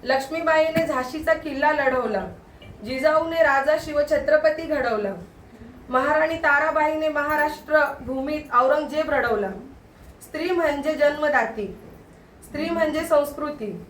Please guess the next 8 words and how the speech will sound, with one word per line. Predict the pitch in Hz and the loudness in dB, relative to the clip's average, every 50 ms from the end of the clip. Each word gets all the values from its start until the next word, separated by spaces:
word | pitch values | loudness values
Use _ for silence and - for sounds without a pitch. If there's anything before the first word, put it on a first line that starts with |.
| - - - - - - - | -20 -20 -20 -20 -20 -20 -14
स्त्री | - - 302 339 | -8 -6 -4 -2
म्हणजे | 349 349 339 320 311 330 | 0 2 2 2 0 -2
नाविन्याचा | 330 320 294 277 269 277 302 302 302 294 277 269 277 294 | 0 2 2 2 2 0 -2 -2 -2 -2 -2 -2 -2 0
वासा, | 285 247 233 226 220 247 220 196 185 175 175 - - - - - - - | 0 2 0 0 -2 -6 -8 -8 -8 -10 -14 -16 -20 -20 -20 -20 -20 -20
स्त्री | - - 294 330 349 | -12 -8 -6 -2 -2
म्हणजे | 339 330 320 302 285 311 311 | 0 0 0 0 2 2 2
घराचं | 294 277 254 247 262 294 285 - 302 | 2 2 2 2 2 2 2 -2 -4
घरपण, | 262 254 226 208 190 - 220 196 180 | -4 -2 -4 -6 -4 -2 -2 -2 -2